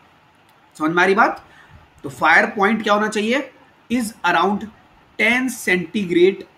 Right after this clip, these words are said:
higher than the flash point, यानी समझ में आ रहा है fire point आपका greater होना चाहिए किससे,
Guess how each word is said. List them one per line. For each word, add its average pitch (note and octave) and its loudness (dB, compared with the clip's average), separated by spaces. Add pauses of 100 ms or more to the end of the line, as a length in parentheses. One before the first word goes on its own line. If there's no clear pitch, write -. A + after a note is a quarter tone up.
(200)
higher D#3 0
than D3 -4
the A#3 -8 (180)
flash A#2+ -10
point, G2+ -20 (120)
यानी C#3 -2
समझ D#3+ -2
में E3+ 0
आ E3 0
रहा F#3+ 2
है B3+ -8 (360)
fire D#3+ 2 (140)
point D3 -2
आपका B2+ -4 (2250)
greater F3 0
होना G#3 4
चाहिए G3+ 0
किससे, B3 -2